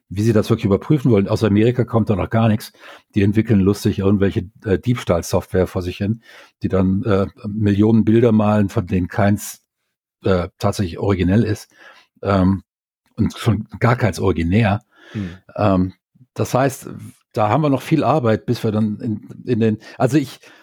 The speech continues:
Speaker 1: ich sympathisiere absolut mit deinem Ziel, ja, dass wir eine Instanz schaffen, die so über alle Zweifel erhaben ist, dass wir politische Entscheidungsprozesse darauf basieren können und sagen können, ist okay,
Speaker 2: Mhm.
Speaker 1: das sind die Grundlagen, die sind nicht zweifelhaft.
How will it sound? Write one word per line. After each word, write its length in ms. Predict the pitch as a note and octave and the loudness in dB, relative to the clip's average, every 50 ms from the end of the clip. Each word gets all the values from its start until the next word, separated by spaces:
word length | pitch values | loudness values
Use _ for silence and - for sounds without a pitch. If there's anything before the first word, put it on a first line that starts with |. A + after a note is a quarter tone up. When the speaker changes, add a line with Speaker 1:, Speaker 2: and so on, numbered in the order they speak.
| _ - _ _ _ _ _ _ _ _ _ _ | _ -20 _ _ _ _ _ _ _ _ _ _
Speaker 1:
ich 180 | - C#3 A2 - | -4 -4 -4 2
sympathisiere 760 | - F3 F3 - E3 - - D3+ C#3+ B2 A#2+ D3+ D3+ B2+ B2+ | 0 0 2 2 -2 -2 0 -2 0 0 0 0 2 2 2
absolut 440 | C#3+ D3+ - - D3 B2 A#2+ A#2 B2 | 0 0 0 0 2 2 2 2 0
mit 140 | G#2 - G#2+ | -2 -2 -2
deinem 160 | G#2 G2 - | -4 -4 -6
Ziel, 400 | - - - G2 D#2 C#2 - _ _ _ _ _ _ _ _ _ | -8 -10 -10 -8 -10 -10 -14 _ _ _ _ _ _ _ _ _
ja, 240 | - E2+ F#2 A#2+ B2 _ _ _ _ _ _ _ _ _ - | -4 -4 -4 -4 -6 _ _ _ _ _ _ _ _ _ 0
dass 240 | C3 B2 B2 - | 0 0 0 2
wir 280 | B2 A2+ G#2+ G2+ G2 - - - - _ | 2 2 2 2 0 -4 -12 -20 -20 _
eine 280 | - - G#2+ G#2+ G#2 G2 | -4 -2 -2 0 0 -2
Instanz 420 | G2+ - - - - C3 F3 F#3 | -4 -8 -4 -2 0 0 0 0
schaffen, 560 | - - - D3 B2+ - C#3+ C3 B2+ B2+ A2 A2+ | -2 -2 -2 -2 -2 -2 0 0 0 0 0 -2
die 200 | A2 G2+ G#2 G2+ | -4 -4 -4 -4
so 380 | F#2+ F#2 - C3 D3 E3+ E3 | -6 -2 0 2 2 2 2
über 240 | - C#3 B2+ B2 A#2+ | 0 0 0 2 2
alle 160 | B2+ C3 B2+ | 2 0 0
Zweifel 440 | - - - A2+ G#2+ A#2 - - G2+ | -2 -2 -4 -2 -2 -2 -2 -2 -4
erhaben 400 | F2+ F2+ G#2+ A#2+ B2 A#2 G#2 G2 | -2 0 0 2 2 2 0 0
ist, 340 | A#2 C#3+ - - - - - | -2 -6 -8 -12 -14 -8 -8
dass 220 | G#2 - - - | -8 -8 -2 0
wir 240 | A2 G2+ G#2 G2+ - - - - - - _ _ _ | 2 2 2 0 -2 -6 -18 -20 -20 -20 _ _ _
politische 400 | - - F#2 G#2+ - - - C#3+ | -4 -2 0 0 0 0 2 2
Entscheidungsprozesse 1080 | C3 A#2 G#2 - - A#2+ A#2 B2+ C3+ B2+ B2 - - - A#2 - - A2+ G#2 - - G#2+ | 2 2 0 0 0 0 2 2 2 0 0 -2 -2 -4 -4 -4 -2 -4 -4 -4 -4 -4
darauf 280 | G#2+ G2+ G2 G2 - | -2 -2 -2 -2 -4
basieren 400 | - F#2+ E2+ F#2+ F#2+ F2+ E2 E2 | -4 -6 -4 -2 -2 -2 -2 -2
können 180 | - G2 F2 F2 | -6 -12 -14 -14
und 100 | F2 F2+ | -14 -12
sagen 240 | - G2 F#2+ F#2 F2 | -8 -8 -8 -6 -6
können, 180 | - G2 F#2+ | -6 -6 -6
ist 80 | F2+ G2+ | -6 -8
okay, 260 | G2+ - - G#2 - _ _ _ _ _ _ _ _ | -8 -8 -10 -16 -16 _ _ _ _ _ _ _ _
Speaker 2:
Mhm. 40 | A2 | 0
Speaker 1:
das 180 | A#2+ D3 D#3 - | 0 0 2 2
sind 140 | F3 D#3+ D3+ | 0 0 0
die 80 | C#3 | 0
Grundlagen, 520 | A#2+ A2 B2 C3 C3 - B2 A#2+ A#2 A2+ G2 | 2 2 2 2 4 2 2 2 2 2 0
die 80 | G2 | 0
sind 200 | F2+ G2 A#2+ B2+ | -2 -2 -2 -2
nicht 160 | C3 B2 - | -2 -4 -4
zweifelhaft. 540 | - B2 A2 A2+ A#2+ - A#2+ A2 A2 A2+ - | -4 0 0 0 0 2 0 0 0 -2 -6